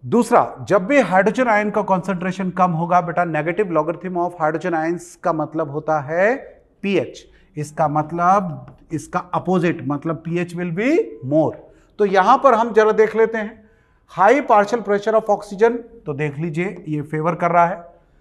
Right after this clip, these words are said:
दूसरा देख लीजिएगा, low partial pressure of carbon dioxide,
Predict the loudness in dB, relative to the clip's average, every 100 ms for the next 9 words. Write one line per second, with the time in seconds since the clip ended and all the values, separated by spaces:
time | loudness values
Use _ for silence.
0 | _ _ -12 -2 0 4 4 4 2 -4
1 | -2 0 0 6 6 6 4 2 2 -2
2 | -2 0 2 2 2 2 2 -2 2 4
3 | 4